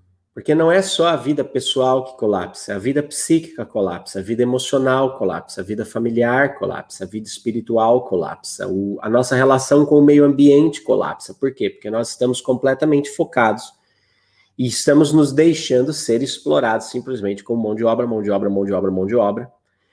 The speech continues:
peças da engrenagem social, et cetera e tal. E estamos cada vez mais renegando o aspecto multidimensional da nossa natureza,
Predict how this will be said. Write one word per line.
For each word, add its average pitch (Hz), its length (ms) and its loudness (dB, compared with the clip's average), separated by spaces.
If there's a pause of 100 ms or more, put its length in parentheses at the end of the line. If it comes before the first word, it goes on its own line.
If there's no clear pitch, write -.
(260)
peças 123 460 0
da 113 100 2
engrenagem 104 880 2
social, 101 600 -4
et 95 80 -8
cetera 104 300 -10
e - 20 -18
tal. - 500 -10 (1300)
E 123 80 -4
estamos 123 480 0
cada 123 240 0
vez 127 280 0
mais 110 600 -6 (240)
renegando 113 1000 0 (500)
o 123 160 2
aspecto 127 640 -2
multidimensional 127 1160 -2
da 110 120 -2
nossa 107 280 -4
natureza, 95 600 -4